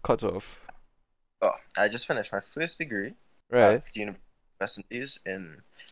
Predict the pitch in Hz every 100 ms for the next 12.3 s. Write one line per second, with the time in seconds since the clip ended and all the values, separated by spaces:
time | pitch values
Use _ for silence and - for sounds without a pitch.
0 | _ _ 92 92 - - 98 98 - 98
1 | 98 104 _ 107 113 107 95 90 92 58
2 | - 85 98 92 85 73 64 - - -
3 | _ _ _ _ - 107 98 95 82 85
4 | 92 - - _ - 95 151 - - -
5 | - 80 76 - - _ _ 98 95 -
6 | 131 127 110 - - - - 127 104 107
7 | - 156 147 147 120 117 - 127 107 101
8 | 107 131 110 110 110 104 92 107 - 117
9 | - - 196 - - - 104 - 104 107
10 | 104 95 92 - 92 98 90 73 - 98
11 | 64 - 80 - 82 82 80 80 82 -
12 | 64 -